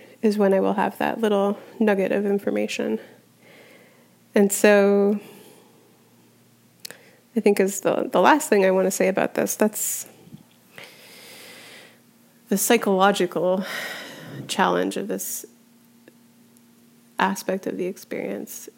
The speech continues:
is how do you, how do you go back to normal once you walk through this door into Wonderland?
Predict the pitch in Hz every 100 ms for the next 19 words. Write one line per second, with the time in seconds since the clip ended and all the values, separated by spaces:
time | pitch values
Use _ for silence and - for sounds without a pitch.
0 | _ - 196 - 220 254 269 262 262 240
1 | - - 233 277 226 196 190 - 175 175
2 | 175 175 - 214 - _ _ _ _ _
3 | _ _ _ _ _ _ _ _ _ _
4 | _ _ _ _ - 202 190 190 185 185
5 | - - - 175 - - - - - 196
6 | 196 190 196 - - - 214